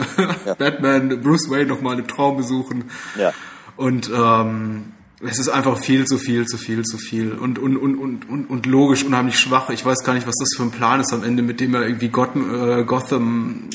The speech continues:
Speaker 1: äh, niedermachen will, alle Menschen umbringen will, die Stadt zerstören will. Also selten so einen dämlichen Plan gesehen, muss ich
Speaker 2: Ja.
Speaker 1: ganz ehrlich sagen. Da
Speaker 2: Ja.
Speaker 1: hätte es mir fast noch besser gefallen, wenn sie von Anfang an und, äh,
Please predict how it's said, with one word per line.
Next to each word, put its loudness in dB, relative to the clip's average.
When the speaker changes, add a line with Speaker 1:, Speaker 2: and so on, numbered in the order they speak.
Speaker 1:
äh, -4
niedermachen 0
will, 2
alle 0
Menschen 0
umbringen -2
will, 0
die -2
Stadt -2
zerstören -4
will. -8
Also 2
selten 4
so 2
einen 2
dämlichen 2
Plan 0
gesehen, -4
muss -4
ich -4
Speaker 2:
Ja. 4
Speaker 1:
ganz 0
ehrlich -6
sagen. 0
Da 0
Speaker 2:
Ja. 4
Speaker 1:
hätte 0
es -2
mir 0
fast 0
noch -2
besser 0
gefallen, -2
wenn 0
sie -2
von -6
Anfang -2
an -2
und, -6
äh, -8